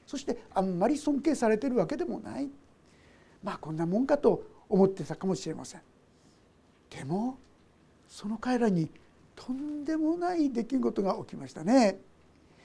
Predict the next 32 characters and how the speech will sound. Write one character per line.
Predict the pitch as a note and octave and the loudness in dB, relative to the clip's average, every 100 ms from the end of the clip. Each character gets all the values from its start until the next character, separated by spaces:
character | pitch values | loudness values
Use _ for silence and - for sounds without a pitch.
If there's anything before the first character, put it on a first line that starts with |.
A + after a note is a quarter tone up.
| - - F3+ | -20 -10 -4
皆 | D#3+ | -2
さ | |
ん、 | D3+ | 4
目 | F#3+ | 6
を | F#3+ | 6
つ | F#3+ | 2
ぶ | F3+ | -2
っ | G3 | 0
て | G#3+ | 0
み | A#3 | 2
て | |
く | A#3+ | 4
だ | G#3+ | 4
さ | G#3+ E3+ | 4 2
い。 | C#3 - _ - - - _ | 0 -12 _ -20 -20 -20 _
目 | F#3 A#3 | 6 6
を | |
つ | A3 G3+ | 6 2
ぶ | G3+ | -2
っ | |
た | - A#3+ | 4 6
時 | A#3+ A#3+ | 8 8
で | A#3+ | 8
す | G3+ A3 | 6 6
よ、 | A3 F#4+ - - | 6 4 -2 -2
真 | A#3+ | 0
っ | C#4+ - - - | 0 -4 -20 2
暗 | F#4+ E4+ | 4 6
で | B3 | 6
す | - | 4
よ | E3+ | 4
ね。 | A3 G#3+ F#3+ | 6 6 4